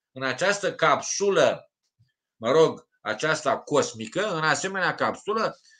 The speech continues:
ei erau, uh, mă rog, un, câțiva asemenea astronauți care realizau, în sfârșit, după programe, diferite activități.”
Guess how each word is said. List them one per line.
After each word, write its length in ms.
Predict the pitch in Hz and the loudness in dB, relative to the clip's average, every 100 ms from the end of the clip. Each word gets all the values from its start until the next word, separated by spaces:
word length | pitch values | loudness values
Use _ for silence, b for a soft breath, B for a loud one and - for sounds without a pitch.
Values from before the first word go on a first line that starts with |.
| b - | b -6
ei 320 | 123 208 165 | 2 2 4
erau, 380 | 143 156 170 156 | 2 6 6 6
uh, 480 | 143 131 113 98 - | 6 6 4 -2 -10
mă 160 | - 120 | -6 0
rog, 260 | 139 110 87 | 2 2 0
un, 340 | 143 139 107 90 _ _ - 110 | -4 -2 -6 -10 _ _ -12 -10
câțiva 680 | 104 120 95 156 170 131 87 | -2 -2 2 6 8 8 4
asemenea 440 | 101 104 147 143 127 | -2 -4 -6 -2 -2
astronauți 600 | 110 120 107 117 196 - | -2 -4 -6 -4 -4 0
care 380 | 175 151 135 _ _ _ | 2 2 -2 _ _ _
realizau, 720 | - 113 139 147 120 143 185 202 | -8 -2 2 2 2 4 2 2
în 160 | 160 | -2
sfârșit, 340 | 135 135 131 160 | -4 -6 -6 -6
după 300 | 147 139 120 | -4 -2 -2
programe, 500 | 120 117 123 180 202 | 0 0 0 0 -2
diferite 400 | 165 170 190 202 | -4 -4 -2 -2
activități.” 840 | 190 - 185 196 208 175 - - | -2 -4 -16 0 0 2 -2 -10